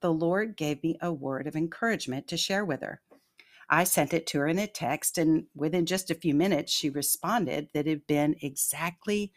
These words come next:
what she needed to hear. And it brought hope to her that night. She told me that after midnight was w-, mostly the darkest of times for her,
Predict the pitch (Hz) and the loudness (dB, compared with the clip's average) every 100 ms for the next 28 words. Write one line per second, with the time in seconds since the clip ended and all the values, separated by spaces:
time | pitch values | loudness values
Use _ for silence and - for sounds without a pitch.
0 | _ - 143 - - - 143 139 135 135 | _ -4 -2 0 -2 0 0 0 -2 -6
1 | - 143 - 131 - - _ _ _ _ | -8 -10 -8 -8 -8 -14 _ _ _ _
2 | _ _ - 165 151 - 135 127 - - | _ _ 4 4 4 0 -2 -2 -4 6
3 | 160 - - 123 - 131 131 123 - 120 | 6 6 -2 -6 -4 -4 -2 -4 -6 -6
4 | 107 _ - - _ _ _ _ _ _ | -6 _ -16 -16 _ _ _ _ _ _
5 | _ _ - 190 175 180 202 196 165 151 | _ _ -2 0 2 4 6 8 6 6
6 | 139 139 - _ _ _ 165 175 175 151 | 4 2 -4 _ _ _ 6 6 6 6
7 | 156 156 139 139 - 147 170 - - 151 | 6 4 2 0 -2 -2 0 0 -2 -8
8 | 151 - 170 165 160 - - 151 151 156 | -8 -2 2 4 2 -2 -2 0 2 2
9 | - _ _ - 139 156 143 - 135 - | -2 _ _ -4 0 2 2 -2 -4 -4
10 | 139 - 131 139 - 131 123 143 - | -6 -4 -4 -4 -4 -8 -4 -2 -2